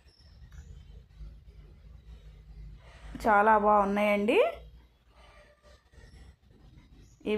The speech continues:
వీడియో కనుక మీకు నచ్చినట్లయితే లైక్ చేయండి, షేర్ చేయండి, కామెంట్ చేయండి.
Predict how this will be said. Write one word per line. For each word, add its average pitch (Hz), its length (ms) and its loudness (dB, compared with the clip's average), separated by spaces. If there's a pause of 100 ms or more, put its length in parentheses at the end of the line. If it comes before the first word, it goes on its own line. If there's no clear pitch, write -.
వీడియో 226 340 2
కనుక 214 220 2 (140)
మీకు 226 180 0 (120)
నచ్చినట్లయితే 220 800 2 (800)
లైక్ 214 240 4 (100)
చేయండి, 220 500 2 (300)
షేర్ 214 320 2 (120)
చేయండి, 214 460 0 (240)
కామెంట్ 220 500 4
చేయండి. 220 500 2